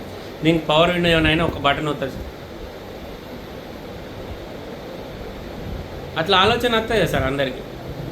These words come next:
ఇప్పుడు, ఇప్పుడున్న జీ-, ఈ రెండు వేల ఇరవై ఐదుల కరోనా నుంచి, రెండు వేల ఇరవై ఐదు ముచ్చట కాదు, రెండు వేల పంతొమ్మిది నుంచి ఇప్పటి వరకు మనిషి ఖర్చు పెట్టడానికి భయపడతలేడు, బిందాస్గా ఖర్చు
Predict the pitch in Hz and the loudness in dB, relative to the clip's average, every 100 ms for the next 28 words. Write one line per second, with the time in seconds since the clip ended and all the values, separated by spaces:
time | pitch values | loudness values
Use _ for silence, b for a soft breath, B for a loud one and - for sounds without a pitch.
0 | - - - 156 233 247 202 175 196 208 | -10 -8 -4 -2 6 6 8 4 6 6
1 | 214 190 170 165 170 156 170 180 180 170 | 8 6 6 4 4 4 4 6 6 6
2 | 156 165 156 139 123 - - - - - | 6 6 6 4 -2 -4 -8 -10 -12 -12
3 | - - - - 175 226 214 170 143 - | -12 -12 -4 4 6 6 4 2 -2 -6
4 | - 135 147 160 151 139 139 131 123 - | -4 -2 0 0 2 0 2 0 -4 -8
5 | 104 104 - - - - - - - 123 | -8 -8 -8 -10 -12 -12 -12 -12 -2 2
6 | 156 185 190 185 170 156 170 180 170 151 | 4 6 6 4 4 2 2 2 2 2
7 | 131 139 - 135 127 123 - - - 127 | 0 -4 -4 -2 0 -2 -6 -12 -6 2
8 | 139 175 190 - 160 156 - 208 196 185 | 4 4 2 0 2 2 2 2 4 2
9 | 180 160 147 139 127 113 104 98 - - | 2 2 0 0 -4 -6 -8 -8 -10 -10
10 | - - - - - - - 131 147 202 | -8 -8 -10 -10 -10 -10 -10 0 4 8
11 | 220 196 220 285 - | 6 6 2 0 -6